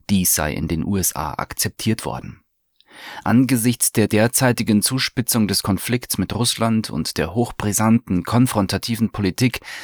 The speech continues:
gerade der deutschen Regierung verwundert es, dass sich Frohnmaier so viel Zeit lässt, bis er Russland besucht. Ein halbes Jahr soll bis dahin noch vergehen. Auf seinem Telegram-Account hatte Frohnmaier verkündet, Zitat,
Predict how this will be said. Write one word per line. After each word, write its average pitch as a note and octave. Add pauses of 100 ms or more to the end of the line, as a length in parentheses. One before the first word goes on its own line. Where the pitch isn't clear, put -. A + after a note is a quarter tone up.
(140)
gerade A#2+
der G#2
deutschen A#2
Regierung G2
verwundert A2+
es, - (480)
dass G#2
sich G#2+
Frohnmaier G#2
so G2
viel G2
Zeit A#2
lässt, -
bis -
er F3+
Russland F3
besucht. - (460)
Ein E2
halbes E2+
Jahr A2+
soll G#2
bis -
dahin F2
noch F2+
vergehen. F#2 (560)
Auf -
seinem G2
Telegram-Account G2+
hatte G2
Frohnmaier G2+
verkündet, G#2+
Zitat, A2+